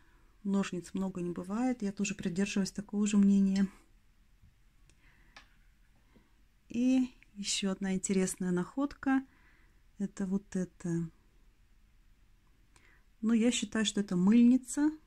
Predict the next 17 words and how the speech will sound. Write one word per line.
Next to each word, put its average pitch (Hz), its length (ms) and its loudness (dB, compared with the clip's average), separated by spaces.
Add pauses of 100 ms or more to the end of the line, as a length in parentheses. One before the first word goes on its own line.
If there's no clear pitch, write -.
(400)
потому 185 300 -4
что 185 380 -8 (500)
привычные 208 580 0
нам 190 160 4
мыльницы 202 520 6
часто 202 460 -2
имеют 202 340 2
форму 180 440 -2
ракушки, 240 600 -2 (200)
раковины. 214 680 0 (1200)
Так 208 340 -4
и 208 220 -2
эта 185 260 -6
тарелочка 226 800 0
имеет 196 340 2
форму 180 420 -2
раковины. 220 760 0